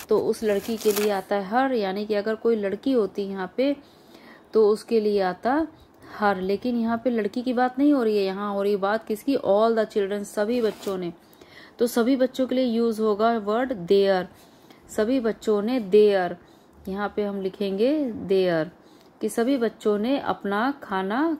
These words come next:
खा लिया। यहाँ पे देयर आएगा, यहाँ पे ही आए। Next देख लेते हैं हम लोग,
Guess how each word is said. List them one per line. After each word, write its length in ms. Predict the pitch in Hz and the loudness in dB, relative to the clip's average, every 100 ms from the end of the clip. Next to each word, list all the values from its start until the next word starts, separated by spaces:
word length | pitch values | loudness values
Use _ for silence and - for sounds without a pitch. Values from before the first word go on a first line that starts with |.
| - | -6
खा 220 | 202 196 | -2 0
लिया। 220 | 190 185 | 2 0
यहाँ 260 | 180 185 190 | 0 -2 -4
पे 60 | 190 | -2
देयर 360 | 175 202 233 233 | 0 2 2 0
आएगा, 400 | 233 233 277 330 - - - - _ - | 0 -2 -2 -4 -6 -20 -20 -20 _ -8
यहाँ 300 | 190 190 185 | -4 -4 -2
पे 100 | 269 | 0
ही 400 | 311 214 196 190 | 0 0 2 2
आए। 240 | 185 175 175 - - - _ _ _ _ _ _ _ - - - - - | 2 0 -6 -12 -20 -20 _ _ _ _ _ _ _ -20 -20 -20 -16 -6
Next 380 | 208 262 262 254 | -2 -2 -2 0
देख 240 | 262 262 | 2 4
लेते 220 | 262 262 262 | 2 2 0
हैं 80 | |
हम 140 | 254 254 | 0 2
लोग, 180 | 320 | 0